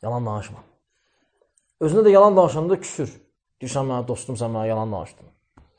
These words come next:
Amma qıraq deyir, "Yaxşı, ulan, Allah şey elədi, düzəldi, qoşaq." Bu, bu necə olur, e? Biz deyirik, "O da olmaz, o da olmaz."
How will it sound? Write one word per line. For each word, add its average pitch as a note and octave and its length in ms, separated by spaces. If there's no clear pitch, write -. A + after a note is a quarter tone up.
Amma C3 180
qıraq C#3+ 280
deyir, D#3+ 120
"Yaxşı, D#3 180
ulan, C#3 140
Allah B2 240
şey A#2 200
elədi, A2+ 280
düzəldi, - 340
qoşaq." - 340
Bu, G#2 260
bu B2+ 40
necə C#3+ 180
olur, C#3+ 200
e? A#2 120
Biz F3+ 140
deyirik, G#3+ 180
"O A3 120
da G3+ 40
olmaz, G3 240
o G3 100
da D#3+ 40
olmaz." G2 400